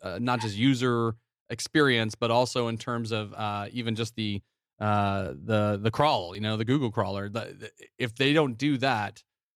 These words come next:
there's a pressure they feel that they're gonna fall behind." It sounds like it's the exact same world, uh, in YouTube. Maybe not surprisingly.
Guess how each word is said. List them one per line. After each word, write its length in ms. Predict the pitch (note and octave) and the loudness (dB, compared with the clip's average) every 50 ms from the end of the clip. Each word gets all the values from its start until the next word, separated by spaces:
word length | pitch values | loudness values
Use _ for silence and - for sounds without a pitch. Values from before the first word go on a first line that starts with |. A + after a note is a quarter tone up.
| _ _ _ _ - | _ _ _ _ -20
there's 500 | F2 F#2 A2+ A#2 B2+ B2 B2 B2 A2 A2+ | -16 -10 -4 0 2 4 4 2 2 0
a 40 | |
pressure 380 | A2 - _ - C3 G#2+ - - | -2 -4 _ -2 -2 -2 -2 -2
they 140 | A2 A2 A2 | -2 -2 -2
feel 180 | - A2+ A2 | 0 0 0
that 120 | G#2+ G#2 F#2+ | 0 0 -2
they're 100 | A2 G2+ | -2 -4
gonna 180 | A2+ G2+ G2 | -2 -4 -4
fall 220 | F#2+ - G#2+ G2+ G2 | -4 -2 -2 -2 -2
behind." 500 | G2 F#2 G2 G#2 G2 F#2 F#2 F#2 F2+ - - | -2 -2 -2 -2 -2 -2 -4 -8 -12 -16 -14
It 60 | - | -6
sounds 200 | - - B2+ A#2 | -2 -2 -2 0
like 100 | A#2 G#2+ | -2 -4
it's 100 | G#2+ F#2 | -4 -4
the 60 | G#2 | -6
exact 280 | G2 F2 G2 F#2 F#2 - | -6 -4 -4 -6 -6 -6
same 160 | - F2+ - - | -6 -8 -6 -6
world, 280 | - - - - - - _ _ - | -6 -6 -6 -8 -10 -14 _ _ -12
uh, 160 | G2 G2 G2+ G2+ - | -10 -10 -8 -6 -4
in 120 | G#2 G2 | -2 -2
YouTube. 380 | G2 G2 F#2+ - - - G2 G2+ - _ _ _ _ - | -2 -2 -4 -6 -8 -10 -10 -12 -14 _ _ _ _ 0
Maybe 220 | C#3+ F3+ F#3+ G3+ | 2 2 4 4
not 180 | E3+ E3+ E3 D3+ | 2 2 2 0
surprisingly. 560 | - C3 A#2 C3+ A#2 A2+ G#2+ - - - - | 0 0 2 2 2 2 0 -6 -14 -20 -20